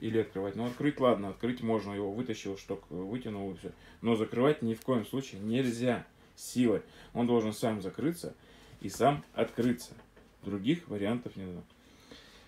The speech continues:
Ну, что вам сказать. Спасибо вам огромное за просмотр видео.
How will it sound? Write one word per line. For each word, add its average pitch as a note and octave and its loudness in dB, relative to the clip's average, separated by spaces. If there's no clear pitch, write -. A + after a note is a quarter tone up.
Ну, B2 -12
что B2+ -2
вам A2 0
сказать. F#2 -4
Спасибо C3+ 2
вам A#2+ 8
огромное A2+ 4
за G#2+ -4
просмотр A#2 -2
видео. F3+ 0